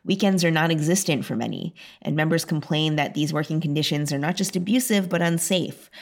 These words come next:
They also want more secure pensions and benefits. And the contract dispute also reflects an ongoing debate about the future of the industry. A major concern for iatsi members is how streaming productions are monetized.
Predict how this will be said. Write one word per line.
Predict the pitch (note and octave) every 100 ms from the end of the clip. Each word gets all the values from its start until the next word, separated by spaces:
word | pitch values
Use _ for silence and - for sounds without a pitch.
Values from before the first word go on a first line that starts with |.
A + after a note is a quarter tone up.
| - -
They |
also | F#3+ G#3+ G#3+
want | G3+
more | F3 F3+
secure | F3 F3 E3+
pensions | D#3 G3+ G#3+ E3+ C3+ C#3
and | C#3
benefits. | D#3 D#3+ - - - - - _
And | - E3+
the |
contract | G3+ A#3+ C#4 C4
dispute | A3+ - D#3 D3+ -
also | D#3+ -
reflects | E3 D#3+ D3+ D3+
an | D#3+ -
ongoing | D#3 E3 D#3+ D3+
debate | D3 C#3+ C#3 C3+
about | D3 C3+
the | C#3
future | - G#3 G3+ -
of | -
the | -
industry. | - - - - - - _ _ _ -
A |
major | E3+ A3+ C4
concern | C4 A3 E3+ E3
for | D#3+ C#3+
iatsi | C#3 C3+ - C#3+
members | C#3 C3+ C3+ C#3 C3+
is | - D3
how | D#3
streaming | - - A3 A3
productions | G3+ F3 C#3+ - C#3
are | C#3
monetized. | C3+ C#3 C3+ - A#2+ B2 - -